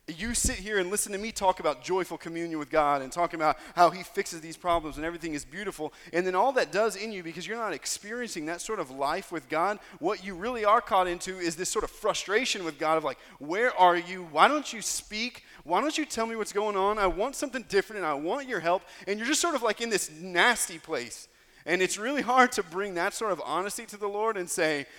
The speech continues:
"Look, I think you're messing up here. Like, I've been trying to be holy, and I've been trying to spend time with you, and it feels like when I do try to spend time with you, it just feels like you're not really there,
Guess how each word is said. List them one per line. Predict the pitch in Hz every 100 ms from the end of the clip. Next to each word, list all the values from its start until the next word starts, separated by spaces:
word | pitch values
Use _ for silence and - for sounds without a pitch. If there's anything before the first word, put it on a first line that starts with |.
| -
"Look, | 208 196
I | - 196
think | - 302 285 - 175
you're | 220 269
messing | 240 226 - 185
up | 165 -
here. | 143 107 - _ _ _ _ 160
Like, | 165 -
I've | 170 269 269
been | 254
trying | - 208 254
to | 190
be | 185
holy, | 175 175 156
and | 156
I've | 208
been | 311 294
trying | - 202 247
to | 214
spend | - 190 180
time | 185 165
with | 160
you, | 160 160
and | 160
it | 175
feels | 262 262
like | 247
when | 190
I | 156
do | 214
try | 269 262
to |
spend | 247 262 247
time | 262
with | 269
you, | 254
it | 226
just | 208
feels | - 269
like | 226
you're | 180
not | 170 214
really | 214 220
there, | 208 220 214